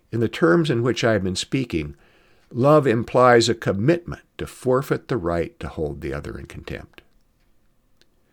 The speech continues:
Notice that loving does not mean that we have to agree or surrender our own values or opinions. Loving kindness is a disposition of the heart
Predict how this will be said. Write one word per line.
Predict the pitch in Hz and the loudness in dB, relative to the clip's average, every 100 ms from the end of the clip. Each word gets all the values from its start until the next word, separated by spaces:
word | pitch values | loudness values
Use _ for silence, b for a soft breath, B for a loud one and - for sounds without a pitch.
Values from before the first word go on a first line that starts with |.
| _ _ _ _ _ | _ _ _ _ _
Notice | 113 127 113 107 | 2 4 4 2
that | 107 - | -2 0
loving | 117 110 101 | 2 2 2
does | 92 92 | -2 -2
not | 104 131 - | -2 -2 -4
mean | 90 87 113 | -4 -2 -2
that | 117 | -6
we | 82 76 | -8 -8
have | 76 78 | -8 -8
to | 80 | -10
agree | 71 - 71 71 87 160 - _ b b b b | -10 -8 -8 -6 -6 -10 -14 _ b b b b
or | 80 | -8
surrender | - 82 80 98 101 113 104 | -6 -4 -2 -2 0 0 -2
our | 69 67 | -6 -8
own | 82 90 101 101 | -6 -6 -6 -6
values | 78 85 87 90 104 | -4 -4 -4 -6 -6
or | 101 | -8
opinions. | 113 - 170 127 - - - _ _ _ _ _ _ _ _ _ _ _ _ _ _ _ _ | -8 -6 -6 -6 -14 -18 -20 _ _ _ _ _ _ _ _ _ _ _ _ _ _ _ _
Loving | - 113 135 131 | -4 -2 -2 -4
kindness | 113 120 107 85 - - - | -2 -2 -2 -4 -8 -14 -12
is | 90 | -12
a | 76 | -12
disposition | 80 117 - - 117 110 113 117 | -6 -4 -4 -6 -6 -4 -6 -6
of | 117 | -8
the | 123 | -8
heart | - 139 - - | -4 -4 -4 -10